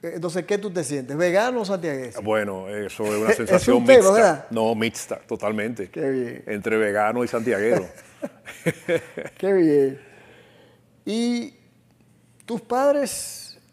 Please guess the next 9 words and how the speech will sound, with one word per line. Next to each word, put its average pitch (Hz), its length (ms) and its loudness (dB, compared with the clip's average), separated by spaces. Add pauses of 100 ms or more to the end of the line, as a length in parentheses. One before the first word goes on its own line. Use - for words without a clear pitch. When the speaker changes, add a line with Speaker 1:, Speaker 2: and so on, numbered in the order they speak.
(180)
Speaker 1:
qué 240 120 -2
hacían? 120 380 -6 (1000)
Speaker 2:
Bueno, 113 480 0 (380)
precisamente 117 1000 -2
una 110 200 -4
de 113 60 0
las 117 120 0
circunstancias 113 680 -4
que, 92 520 -4